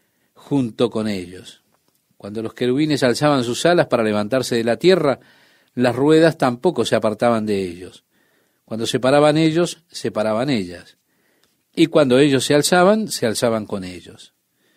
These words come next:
Porque el espíritu de los seres vivientes estaba en ellas. Entonces la gloria de Jehová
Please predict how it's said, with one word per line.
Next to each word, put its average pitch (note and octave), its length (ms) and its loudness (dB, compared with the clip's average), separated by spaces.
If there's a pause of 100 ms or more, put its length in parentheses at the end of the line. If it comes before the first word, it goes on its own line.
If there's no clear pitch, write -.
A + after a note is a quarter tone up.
(400)
Porque D3 480 2
el C3 140 -4
espíritu C3+ 600 -4
de A2 100 0
los G#2 140 -6
seres C3+ 220 -2
vivientes C3 640 -4
estaba A#2 800 -8 (460)
en G#2 160 -10
ellas. F2 480 -18 (1200)
Entonces F3+ 400 0
la D3+ 140 4
gloria F3+ 320 4
de E3+ 100 4
Jehová F3 480 4